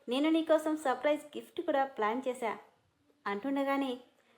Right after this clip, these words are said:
డోర్ కొట్టిన చప్పుడు అవడంతో, "ఎవరో వచ్చినట్టున్నారు, అత్తయ్యనా?"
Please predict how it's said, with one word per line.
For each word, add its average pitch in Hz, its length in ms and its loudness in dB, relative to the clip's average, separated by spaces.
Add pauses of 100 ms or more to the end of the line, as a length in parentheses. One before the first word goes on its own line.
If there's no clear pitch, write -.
(200)
డోర్ 311 300 8
కొట్టిన 403 320 4
చప్పుడు 320 420 2
అవడంతో, 285 560 2 (480)
"ఎవరో 214 200 0
వచ్చినట్టున్నారు, 254 680 -2 (460)
అత్తయ్యనా?" 277 560 2